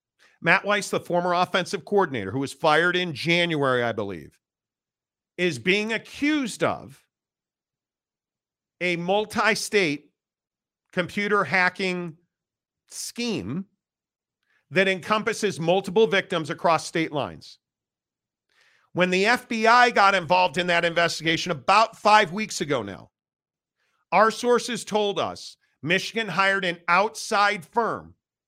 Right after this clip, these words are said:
to investigate the veracity of those claims and look into the computer usage by the Michigan football department. That firm, we were told by sources, uncovered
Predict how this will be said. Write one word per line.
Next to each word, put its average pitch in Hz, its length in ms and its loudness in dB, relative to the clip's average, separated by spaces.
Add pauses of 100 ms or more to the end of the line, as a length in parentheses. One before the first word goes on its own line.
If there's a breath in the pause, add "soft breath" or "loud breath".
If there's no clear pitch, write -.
(400)
to 208 180 -2
investigate 202 760 0
the 202 60 -2
veracity 180 680 2
of - 120 -2
those 208 260 -2
claims 131 720 -10 (920)
and 202 200 2
look 220 320 -4
into 226 360 -6
the 190 160 -6
computer 190 580 -6
usage 143 600 -6
by 170 220 4
the 185 100 -4
Michigan 180 400 -4
football 170 380 0
department. 160 500 -2 (1000)
That 180 340 2
firm, 147 580 -4 (100)
we 160 220 -2
were 233 160 -2
told 233 300 0
by 208 140 0
sources, 196 640 -4
uncovered 180 840 0